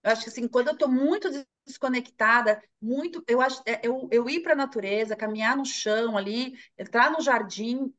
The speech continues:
aquilo me me puxa o eixo, une meu fio ali, né? Meus pés no chão da pipa. Opa, Gi, volta, né? E, e se centra,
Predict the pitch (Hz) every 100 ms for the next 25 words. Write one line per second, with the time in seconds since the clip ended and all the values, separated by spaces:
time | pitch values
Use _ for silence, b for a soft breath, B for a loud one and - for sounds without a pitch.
0 | - 220 220 247 262 254 262 277 262 -
1 | _ _ _ - 254 - 294 339 - 240
2 | 220 214 202 214 190 185 220 196 254 302
3 | 269 247 240 - 240 247 208 202 196 190
4 | 196 208 214 208 208 220 214 214 208 -
5 | 208 190 - 202 226 - 202 233 - 294
6 | 208 208 180 220 220 214 - 170 165 _
7 | _ _ 196 202 220 214 _ _ _ -
8 | 214 220 214 220 214 254 254 - 220 220
9 | 226 226 202